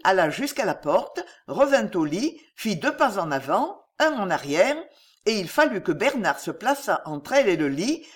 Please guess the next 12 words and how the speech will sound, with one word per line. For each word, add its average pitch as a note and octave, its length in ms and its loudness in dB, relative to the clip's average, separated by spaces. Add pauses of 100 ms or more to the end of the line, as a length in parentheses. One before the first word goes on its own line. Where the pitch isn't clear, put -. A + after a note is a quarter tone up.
(140)
pour G3+ 160 -4
qu'elle C#4+ 200 2
se - 140 -2
décidât. C#3+ 680 -2 (1200)
Mais G#3 260 0
dans G3 120 2
la D#3 140 0
salle C#4+ 180 2
à C4+ 60 2
manger, F#3 440 0
elle F3 200 0
s'arrêta. D#3+ 680 -4